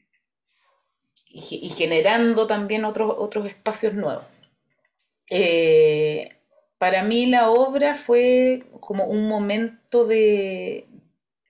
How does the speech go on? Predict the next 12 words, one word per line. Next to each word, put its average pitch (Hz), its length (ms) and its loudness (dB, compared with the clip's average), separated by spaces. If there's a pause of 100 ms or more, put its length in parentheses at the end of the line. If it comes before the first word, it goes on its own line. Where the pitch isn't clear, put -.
(680)
de 196 120 -4
contemplación 196 1080 -2
respecto 254 1200 -2
de 208 160 -2
esta 220 280 -4
quietud, 175 480 -6 (460)
¿no? 202 440 -8
De, 175 600 -10 (540)
de 185 100 -4
entender 185 800 -4
que, 202 600 -4
que 170 760 -6